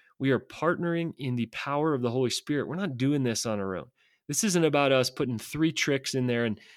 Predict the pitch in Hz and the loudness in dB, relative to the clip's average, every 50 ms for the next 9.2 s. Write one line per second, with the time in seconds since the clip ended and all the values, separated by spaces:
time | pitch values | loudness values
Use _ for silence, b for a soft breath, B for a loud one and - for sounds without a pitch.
0 | B B 147 139 185 180 - - 175 156 151 143 127 139 143 156 156 147 147 143 | B B 0 2 2 2 2 4 4 4 4 4 4 4 4 4 2 2 2 2
1 | 139 135 131 131 139 143 139 127 127 123 110 - - 143 147 143 - 143 127 123 | 0 0 0 2 2 2 2 2 2 0 0 -2 -2 -2 -2 -2 -2 -2 -2 -2
2 | 117 117 107 - 139 156 170 - 127 110 120 160 208 196 160 156 160 139 - - | -2 -4 -4 -4 -4 -4 -4 -4 -4 -2 0 0 0 0 0 0 0 -2 -2 -6
3 | B B B B B B B B 123 123 135 143 151 151 139 131 117 127 135 139 | B B B B B B B B 0 2 4 4 6 4 4 2 2 0 0 0
4 | 143 120 110 113 131 135 135 127 - - 143 127 120 120 117 - - 107 - - | 0 -2 0 2 2 2 2 0 -2 -2 -2 -2 -2 -2 -4 -4 -6 -6 -4 -4
5 | 123 117 - 107 110 110 101 110 107 101 98 98 101 95 95 95 80 - - _ | -4 -4 -4 -2 -2 -2 -2 0 0 0 0 0 -2 -4 -4 -4 -6 -8 -10 _
6 | _ _ _ _ _ _ _ - 135 156 156 143 - - - 135 139 156 170 135 | _ _ _ _ _ _ _ -4 0 0 2 2 0 -2 -2 -2 0 0 0 0
7 | 123 120 107 - 143 156 156 - 180 165 165 147 - - 143 127 113 - - - | 0 -2 -2 -2 -2 -2 0 0 0 0 0 0 -2 -2 -2 -4 -4 -4 -10 -10
8 | - 139 135 139 147 - - 143 123 - 127 117 107 - - 165 165 127 110 104 | -6 -4 -2 -2 -2 -4 -6 -6 -4 -2 -2 -2 -4 -4 -2 -2 0 0 0 -2
9 | 107 117 - | -4 -4 -8